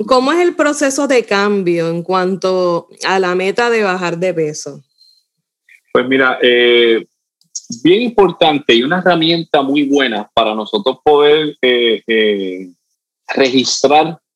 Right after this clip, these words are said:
Speaker 2: eh, eh, este proceso de cambio es un diario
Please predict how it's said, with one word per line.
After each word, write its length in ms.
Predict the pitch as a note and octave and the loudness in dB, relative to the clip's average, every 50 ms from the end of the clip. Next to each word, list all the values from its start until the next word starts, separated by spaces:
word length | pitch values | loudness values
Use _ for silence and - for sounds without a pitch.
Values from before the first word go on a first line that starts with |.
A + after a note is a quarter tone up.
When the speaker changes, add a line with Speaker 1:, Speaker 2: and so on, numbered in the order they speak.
| _ _ _ _ _ _ _ _ _ _ | _ _ _ _ _ _ _ _ _ _
Speaker 2:
eh, 280 | - B2 A#2+ A#2+ G#2+ - B2 | 0 0 2 2 0 0 -2
eh, 340 | A#2+ A#2+ A#2 A#2 G2+ - - | 0 0 0 0 -2 -4 -6
este 300 | B2+ B2+ - - F3 F3 | -8 -8 -4 -2 -2 -2
proceso 800 | F3 F3 E3 E3+ - E3+ E3 E3 - E3 D#3 D#3 D3 - - _ | 0 -2 -2 -2 -2 -2 -2 -2 0 0 2 0 0 -2 -4 _
de 240 | A#2+ B2 C3 C3 - | -4 -2 -2 0 0
cambio 640 | D3 C#3+ C3+ A#2 A2 G2+ F#2+ F#2+ F#2+ G2 G2 - _ _ _ _ _ _ _ _ _ _ _ _ _ _ _ - | 0 0 0 0 -2 -4 -4 -4 -4 -6 -8 -12 _ _ _ _ _ _ _ _ _ _ _ _ _ _ _ 0
es 200 | C#3 D#3+ F3+ G#3 | 0 2 2 0
un 140 | G#3 F#3+ | 0 2
diario 240 | D#3+ D3 C#3+ D#3 E3 | 2 2 2 2 0